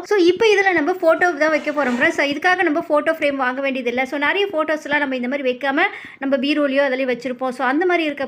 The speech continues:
டைம்ல நீங்க இதை யூஸ் பண்ணிக்கலாம். So, ரொம்பவே சூப்பரா இருக்கும். So, இந்த டிப்ஸ் பிடிச்சுன்னா லைக் பண்ணி உங்க ஃப்ரெண்ட்ஸ் and ஃபேமிலிக்கும் ஷேர் பண்ணிக்கோங்க. So, நெக்ஸ்ட் ஒரு ரெசிபி பார்த்துடலாம் ஃப்ரெண்ட்ஸ். இப்போ மாங்காய் சீசன் அப்படின்றதுனால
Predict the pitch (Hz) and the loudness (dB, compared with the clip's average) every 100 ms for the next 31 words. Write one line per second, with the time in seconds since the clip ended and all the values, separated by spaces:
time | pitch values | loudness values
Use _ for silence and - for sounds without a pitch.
0 | 254 262 240 294 269 277 262 269 262 240 | -4 -4 -2 -2 -2 -4 -4 -4 -4 -4
1 | 262 - 254 247 294 370 262 247 269 262 | -6 -6 -4 -2 -2 -2 -2 0 -2 -2
2 | 262 262 247 226 302 427 - - - 330 | -4 -2 -2 0 -2 -2 -6 -6 0 2
3 | 403 480 370 - 339 269 294 294 294 262 | 4 2 -2 -6 -6 -4 -2 0 0 0
4 | 262 349 381 285 285 277 320 294 254 240 | 0 0 0 0 0 0 -2 0 -2 -2
5 | 285 294 226 226 220 226 247 381 - - | -4 -2 -4 -4 -8 -4 -2 -2 -4 -10
6 | - 254 339 440 - 285 247 269 294 269 | 0 2 2 0 -2 0 0 -2 -2 -2
7 | 240 240 233 240 262 285 294 269 254 302 | -2 -2 -4 -2 -4 -4 -4 0 0 -2
8 | 320 294 294 285 226 233 247 240 226 214 | -4 -4 -6 -6 -4 -2 -2 -2 -4 -2